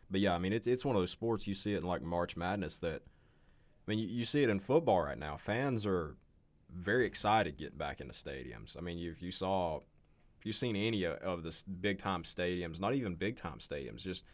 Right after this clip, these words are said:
in general, in college football, you've seen fans that wanna get back in the stadium. They wanna cheer their team on. So, I, I see no reason why that doesn't happen at M T S U with basketball this year, too.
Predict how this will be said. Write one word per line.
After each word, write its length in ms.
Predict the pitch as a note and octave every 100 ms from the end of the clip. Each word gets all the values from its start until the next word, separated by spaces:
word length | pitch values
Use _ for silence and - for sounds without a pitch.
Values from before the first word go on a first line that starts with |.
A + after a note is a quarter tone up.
| - -
in 200 | A2 G2+
general, 440 | F2+ G#2 A2 C2+
in 160 | F2 G#2
college 380 | G2 G2 D#2+ -
football, 400 | F#2 G2 C2 C2
you've 180 | F#2+
seen 260 | - B2 A#2
fans 460 | - F2 G2+ E2+ D#2+
that 140 | C#2+
wanna 280 | D2 F2 F2+
get 160 | E2
back 220 | D2+ D#2 D2
in 80 |
the 80 | C2+
stadium. 440 | - D#2 D2+ A1+ C2+
They 100 | F2
wanna 260 | F2+ F2
cheer 240 | - E2+ D2
their 120 | C2+
team 300 | - E2 B1
on. 220 | A1+ G#1+ - - - -
So, 420 | - G2+ F2 D#2 - _ _ - - _
I, 420 | - - - -
I 20 | F#2+
see 160 | -
no 100 | F#2+
reason 380 | E2+ F2+ F2 E2+
why 120 | E2
that 140 | E2+ E2
doesn't 240 | F2 E2
happen 260 | E2+ E2+ E2
at 80 | D#2+
M 140 | E2
T 160 | E2+ E2+
S 120 | -
U 100 | F2
with 100 | D#2
basketball 540 | C2+ - - G2+ G2+
this 180 | G2+ G2
year, 160 | G#2 G2+
too. 300 | G2+ G2+